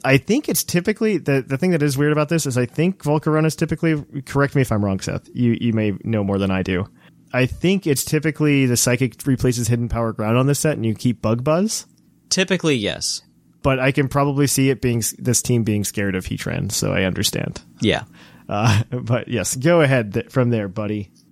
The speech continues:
Speaker 2: You got it.
Speaker 1: Th-, there, there are more team members.
Speaker 2: The next core is starting with Tapu Fini, holding leftovers. It's got the ability Misty Surge, E Vs of two forty-eight H P, sixteen defense, twelve special attack,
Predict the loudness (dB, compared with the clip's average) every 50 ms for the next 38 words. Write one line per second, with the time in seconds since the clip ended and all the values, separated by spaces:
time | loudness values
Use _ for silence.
0 | _ _ _ -14 -8 -4 -4 -2 -2 0 2 4 4 4 2 2 -2 -4 _ _
1 | _ _ _ _ -4 -2 -2 -2 -2 -2 0 0 -2 -4 -4 -2 -2 0 0 -2
2 | -2 -2 -2 -2 0 2 2 2 2 2 2 2 2 2 0 -2 -4 -6 -8 -8
3 | -8 -8 -10 -10 -12 _ _ -20 -20 _ _ _ _ -10 -4 -2 0 2 2 2
4 | 0 0 -2 -4 -6 -8 -8 -4 0 2 2 4 4 4 4 2 0 -2 -4 -8
5 | _ -2 0 0 2 2 2 2 0 0 0 0 0 0 0 0 -2 0 0 2
6 | 2 2 2 0 0 -2 -2 -2 -4 -2 0 0 0 0 0 -2 -4 -2 -2 -2
7 | -2 0 -2 -4 -4 -8 -10 _ _ -2 0 0 0 0 -2 0 0 0 0 0
8 | 0 0 0 0 0 -2 -2 -2 -2 -4 -4 0 0 0 0 0 -2 -2 0 0
9 | 0 0 0 -2 -2 -2 -2 -2 -4 -4 -4 -4 -2 -2 0 0 0 -2 -2 -4
10 | -6 -10 -12 -16 -20 -20 -20 -18 _ -2 0 0 2 2 2 2 2 2 0 -2
11 | -2 -2 -2 -4 -4 -4 -2 0 2 2 2 0 0 0 0 2 2 2 0 0
12 | 0 0 -2 -2 -2 0 0 -2 -2 -2 0 0 0 0 -2 -2 -2 0 0 0
13 | 2 0 0 0 0 0 2 2 2 2 0 0 0 0 2 2 2 2 0 0
14 | -2 -2 -2 -4 -4 -2 0 2 2 2 2 0 0 0 0 0 0 0 0 -2
15 | -2 0 0 0 0 0 0 -4 -10